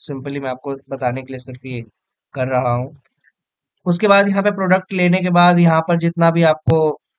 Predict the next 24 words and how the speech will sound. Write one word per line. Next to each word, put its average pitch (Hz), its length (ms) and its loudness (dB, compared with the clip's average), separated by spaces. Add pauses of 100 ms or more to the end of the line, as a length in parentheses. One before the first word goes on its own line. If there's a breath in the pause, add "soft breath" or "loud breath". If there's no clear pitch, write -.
(160)
चाहिए 151 400 -2 (100)
उतना 147 220 -6
आप 143 200 0
कर 143 140 -4
लीजिए। 139 360 -8 (1120)
simply 208 400 0
यहाँ 208 260 4
पे 220 120 -2
जब 220 180 2
आपका 208 240 2
प्रोडक्ट 202 460 0
आ 175 180 4
जाएगा 175 420 2 (220)
तो 180 60 -2
यहाँ 175 380 2
से 180 180 -4
आप 165 260 2
क्या 170 140 2
करेंगे, 165 360 0
यहाँ 165 200 2
पे 180 80 -4
आईजीएसटी 151 640 -2
लगा 143 260 -4
देंगे। 131 300 -10